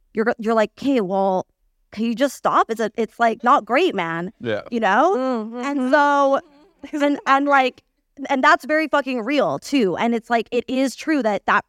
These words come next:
Speaker 1: process, it's not gonna happen immediately. And that process of having to be like, "Okay, but you're still being fucking weird," you know, it,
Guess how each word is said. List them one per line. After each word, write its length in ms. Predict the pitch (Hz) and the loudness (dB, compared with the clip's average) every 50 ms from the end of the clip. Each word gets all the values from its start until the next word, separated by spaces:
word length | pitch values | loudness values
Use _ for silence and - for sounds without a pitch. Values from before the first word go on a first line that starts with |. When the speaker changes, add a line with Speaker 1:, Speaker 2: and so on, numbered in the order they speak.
| _ _ - | _ _ -4
Speaker 1:
process, 520 | - 262 - 370 - 262 214 196 202 202 | 0 2 2 2 2 2 2 2 0 -2
it's 100 | 220 - | -4 -6
not 100 | 254 269 | -4 -4
gonna 140 | 285 285 247 | -2 -2 0
happen 220 | 254 262 240 233 | 0 0 0 0
immediately. 600 | 208 202 214 262 302 294 262 226 190 196 202 190 | -2 -2 0 0 0 0 0 0 -2 -2 -4 -4
And 140 | - 214 214 | -4 -2 -2
that 160 | 214 - - - | -2 -2 -2 2
process 320 | 269 302 302 285 262 214 | 2 2 2 2 0 -2
of 120 | 226 190 | -2 -2
having 240 | - 214 214 226 214 | 0 0 0 0 -2
to 80 | 233 196 | -4 -4
be 80 | 214 | -2
like, 160 | 214 202 - - | -4 -4 -4 -4
"Okay, 200 | - 247 233 214 | -2 -2 0 0
but 100 | 196 175 | 0 -2
you're 120 | - 185 | -4 -6
still 240 | - - 233 233 226 | -4 -2 -2 -2 0
being 140 | 226 226 - | 0 0 0
fucking 320 | 214 208 - 208 190 175 | 0 0 0 -2 -4 -2
weird," 400 | 214 247 233 202 190 185 180 180 - - _ _ _ _ _ _ | 0 0 0 0 0 -4 -6 -6 -12 -14 _ _ _ _ _ _
you 100 | 233 233 | -2 2
know, 280 | 208 190 190 190 196 - - _ _ _ _ _ _ _ _ | 2 2 2 2 0 -4 -8 _ _ _ _ _ _ _ _
it, 380 | 269 269 262 - - - - | 2 2 2 2 -2 -8 -18